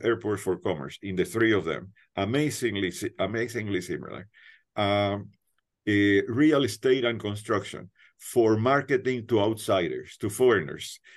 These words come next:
In the, in the case of Miami, mostly Latin America, of late Russians. In the case of Dubai, uh, the Middle East, in the case of Singapore, all Asia,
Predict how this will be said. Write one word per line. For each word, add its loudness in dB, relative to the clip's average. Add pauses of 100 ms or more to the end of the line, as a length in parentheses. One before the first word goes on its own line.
(160)
In -4
the, 2
in -4
the 0
case 0
of -4
Miami, 0
mostly -2
Latin 2
America, -2
of -2
late 2
Russians. -6 (400)
In -2
the 2
case 0
of 0
Dubai, 2 (140)
uh, -2 (220)
the 0
Middle 4
East, -2
in -4
the -6
case -2
of -2
Singapore, 0 (340)
all 4
Asia, -2